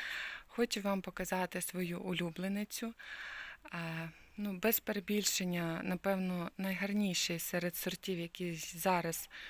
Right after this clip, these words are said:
створили селекціонери, а, ну, принаймні, на мою думку, це Т А Еммануель. Сорт російської селекції. А, це неймовірна красуня, яка має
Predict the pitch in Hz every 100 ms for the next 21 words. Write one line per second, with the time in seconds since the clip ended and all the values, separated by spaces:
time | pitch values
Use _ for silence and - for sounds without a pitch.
0 | - - - - - - 190 190 180 175
1 | - 180 170 - - 165 170 240 294 294
2 | 285 - - - - - - _ - 180
3 | 185 226 - 196 185 180 180 175 175 -
4 | - - - - 208 202 208 180 175 175
5 | 165 165 - 175 - - - 220 247 -
6 | 202 - 190 196 - 185 180 175 165 160
7 | 165 - _ - - - - - - 240
8 | 240 208 202 - 185 - 185 175 - 180
9 | 208 - - 240 247 247 - _ _ _
10 | - - - - - _ _ - 185 175
11 | - - 214 202 208 208 190 180 170 165
12 | - 170 - 226 240 185 165 196 - -
13 | - - - 190 175 190 180 180 175 175